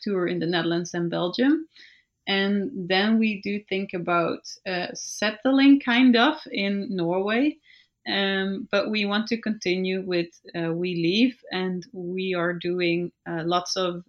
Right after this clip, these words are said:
uh, micro adventures right now, uh, in all kinds of different sports. And we also want to continue, um, learning about other sporty ways of traveling. So, uh,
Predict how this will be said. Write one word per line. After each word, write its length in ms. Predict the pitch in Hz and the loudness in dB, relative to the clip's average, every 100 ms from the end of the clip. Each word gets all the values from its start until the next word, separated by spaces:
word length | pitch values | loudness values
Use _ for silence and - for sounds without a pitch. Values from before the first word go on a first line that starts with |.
| _ | _
uh, 80 | 175 | -6
micro 480 | 170 165 190 220 214 | -2 0 -2 -4 -6
adventures 600 | 208 - 196 208 208 202 | -6 -4 -6 -6 -8 -6
right 200 | 190 185 | -6 -6
now, 320 | 190 190 233 247 _ - _ _ - | -4 -2 -2 -2 _ -20 _ _ -14
uh, 300 | 185 175 170 - | -8 -4 -4 -4
in 180 | 185 175 | -4 -2
all 220 | 180 196 - | -2 -2 -2
kinds 300 | 196 202 190 | -2 -2 -6
of 100 | 185 | -6
different 360 | 196 - 196 - | -6 -6 -10 -10
sports. 480 | - 202 208 214 - | -6 -4 -4 -8 -10
And 180 | 185 175 | -8 -6
we 120 | - | -4
also 380 | 180 185 185 175 | -2 -2 -2 -2
want 240 | 180 185 | -4 -6
to 140 | - 175 | -10 -8
continue, 760 | 190 185 190 196 185 180 175 - _ _ _ _ 180 | -10 -8 -4 -2 -2 -2 -4 -8 _ _ _ _ -8
um, 580 | 170 165 160 160 170 - _ _ _ - | -6 -4 -6 -6 -8 -12 _ _ _ -4
learning 480 | 190 196 208 220 214 | 0 2 4 4 4
about 300 | 185 170 165 | 2 2 2
other 400 | 180 196 196 202 | 0 2 2 -2
sporty 840 | - - - - 202 202 202 202 | -6 -8 -8 -6 -2 0 0 -2
ways 380 | 190 196 202 208 | 0 2 2 -2
of 140 | 190 | -10
traveling. 640 | - 190 190 202 240 262 254 _ _ _ - | -4 -2 0 0 0 0 -2 _ _ _ -12
So, 560 | - 190 185 180 180 - _ | -2 2 2 0 -4 -10 _
uh, 480 | 180 175 170 165 165 | -6 -4 -4 -4 -6